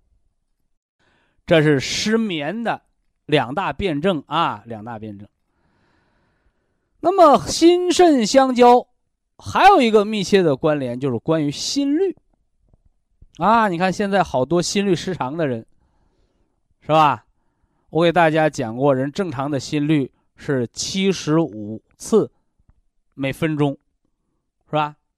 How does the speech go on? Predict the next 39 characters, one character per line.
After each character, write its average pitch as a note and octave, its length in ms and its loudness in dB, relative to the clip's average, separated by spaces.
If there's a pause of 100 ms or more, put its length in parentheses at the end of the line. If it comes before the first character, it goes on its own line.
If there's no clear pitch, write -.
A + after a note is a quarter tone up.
(320)
有 D3+ 200 2
的 F#3 100 2
人 A#3 120 -2
快 D#4 320 2
一 G#3 100 6
点， B2 300 -4
有 A#2+ 160 -4
的 B2 80 0
人 B2+ 80 -2
慢 D3+ 260 -10
一 G#2 60 -14
点， - 160 -20 (1120)
啊， C#3+ 220 -4
这 D3 120 -2
人 C#3 160 0
都 C#3+ 80 0
不 D3+ 220 -4
一 C#3+ 140 -6
样。 F3 200 -4 (1300)
哎， C#3+ 100 -2
但 E4 200 4
是 D4+ 80 6
它 B3+ 80 6
有 B3 120 4
个 E3 80 -6
平 B3+ 240 -6
均 C4 200 -4
值 B2+ 200 -12
啊， F3 180 -12 (480)
是 - 80 -18
吧？ F#2+ 220 -20 (640)
那 B3 340 4
还 - 240 2
有 C#4+ 80 8
一 G3 140 4
个 B3 80 0
界 D#4 260 2
限， E3 240 -4 (1700)
快， F#4 400 2